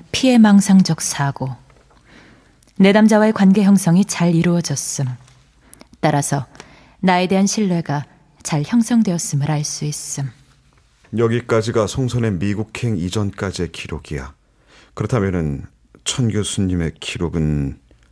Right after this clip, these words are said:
Speaker 2: 아직 초보였던 송선은 내담자의 적당한 거리두기에 실패했다. 송선의 믿음과 기대에 부응하겠다는 이야기를 반복했다.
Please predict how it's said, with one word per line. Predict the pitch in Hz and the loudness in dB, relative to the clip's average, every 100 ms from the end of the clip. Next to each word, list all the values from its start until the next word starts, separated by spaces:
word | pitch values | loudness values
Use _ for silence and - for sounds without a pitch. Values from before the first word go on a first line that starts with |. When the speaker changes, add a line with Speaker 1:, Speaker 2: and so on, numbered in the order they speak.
| _ _ - | _ _ -4
Speaker 2:
아직 | 110 131 - | -2 -2 -4
초보였던 | - 113 113 101 107 82 | -2 2 2 2 0 -2
송선은 | - 82 71 67 60 57 _ _ _ _ _ | -2 -4 -4 -6 -6 -10 _ _ _ _ _
내담자의 | - 104 107 104 95 85 76 | -2 2 2 2 0 0 -2
적당한 | 90 82 90 90 73 - | -6 -4 -2 -2 -4 -6
거리두기에 | 80 80 78 78 71 67 | -2 -2 -2 -6 -4 -6
실패했다. | - 82 - 73 71 71 - 50 - _ _ _ _ _ _ _ _ | -6 -6 -6 -6 -6 -8 -10 -12 -14 _ _ _ _ _ _ _ _
송선의 | - 95 90 85 | -4 -4 -2 -2
믿음과 | 73 85 85 78 76 65 - _ _ _ | -2 -2 -2 0 -2 -4 -12 _ _ _
기대에 | - 101 101 92 | -4 0 0 0
부응하겠다는 | - 104 98 95 95 95 90 | 0 0 0 0 0 0 0
이야기를 | 82 90 87 69 67 | 2 0 0 -2 -4
반복했다. | 76 76 - - - - - - | -4 -4 -6 -10 -14 -10 -10 -12